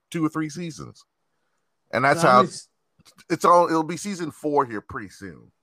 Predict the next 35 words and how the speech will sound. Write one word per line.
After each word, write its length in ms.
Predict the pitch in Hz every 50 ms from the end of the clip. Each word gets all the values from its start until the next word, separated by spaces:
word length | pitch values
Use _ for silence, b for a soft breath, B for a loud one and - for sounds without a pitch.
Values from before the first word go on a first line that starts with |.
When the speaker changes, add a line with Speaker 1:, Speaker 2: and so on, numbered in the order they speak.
| _ _ _ _ _ _ _ _ _
Speaker 2:
Is 100 | - -
it 80 | 165 -
Speaker 1:
Uh, 60 | 139
Speaker 2:
gonna 160 | 139 131 127
be 80 | 120 127
the 80 | 123 123
last 440 | 120 123 127 135 143 151 160 156
or 120 | 127 120 123
just 160 | 120 113 -
gonna 180 | - 123 117 110
go 280 | 107 123 120 123 123
until 420 | 117 117 113 120 117 113 113 113 113
it 120 | 110 101 - _ _ _ _ _ _ -
Speaker 1:
No, 320 | - 156 165 170 180 180
they're 140 | 180 196 202
gonna 180 | 190 202 196
do, 60 | 175 - 170
Speaker 2:
cancels? 160 | 165 143 - -
Speaker 1:
I 60 | -
think 160 | 147 175 202 147
they're 80 | 160
gonna 180 | 143 160 156 147
do 160 | 107 131 143
the 100 | 123 131
normal 360 | 123 113 107 107 104 104 107
seven 440 | - - - 104 95 95 85 98 90
ep-, 200 | 85 82 - _
seven 340 | - - 120 107 107 107 101
seasons 520 | - - 82 73 71 80 82 80 80 -
of, 160 | 71 65 64 - _ _
of 240 | - 80 80 82 -
this, 220 | 82 82 101 - -
like 200 | 76 85 - _
Star 240 | - - 87 82 87
Trek 300 | - - 90 87 82